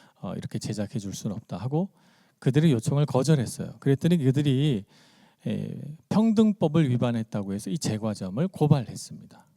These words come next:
그래서 상당한 기간 동안 재판을 한 끝에 그 제과점 주인은 유죄 판결을 받았죠. 평등법을 어겼다 해서 말입니다.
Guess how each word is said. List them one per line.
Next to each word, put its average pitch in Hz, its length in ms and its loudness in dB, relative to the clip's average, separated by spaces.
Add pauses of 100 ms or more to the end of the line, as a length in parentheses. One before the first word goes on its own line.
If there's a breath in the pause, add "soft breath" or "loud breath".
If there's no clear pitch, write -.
그래서 - 220 -6
상당한 165 500 0
기간 117 300 -2
동안 113 260 -4
재판을 113 420 -6
한 120 100 -6
끝에 131 600 -2 (300 loud breath)
그 104 120 -6
제과점 110 520 -2
주인은 117 520 -4 (100)
유죄 110 280 0
판결을 110 640 -6
받았죠. - 540 -12 (640)
평등법을 117 840 -2 (200)
어겼다 101 540 -12
해서 107 280 -10
말입니다. 82 480 -14